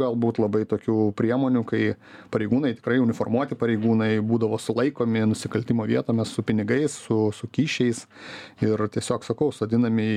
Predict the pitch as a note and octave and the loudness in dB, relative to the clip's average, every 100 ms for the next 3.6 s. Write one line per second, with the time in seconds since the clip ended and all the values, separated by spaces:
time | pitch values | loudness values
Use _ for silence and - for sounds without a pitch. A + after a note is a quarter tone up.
0 | G#2+ A2 A2 A2+ - D3 B2+ A#2+ - - | 2 2 2 0 -2 0 0 -2 -8 -6
1 | B2+ A2+ A2 G#2+ - - A2+ - A2 B2 | -2 0 0 -2 -4 -4 -4 -2 2 2
2 | D3 C#3 - - A2+ A#2 A2 A2+ B2 B2 | 4 0 -2 -12 -2 0 2 2 2 2
3 | - A#2 A#2 E3+ E3 D3+ | -4 0 0 2 0 -2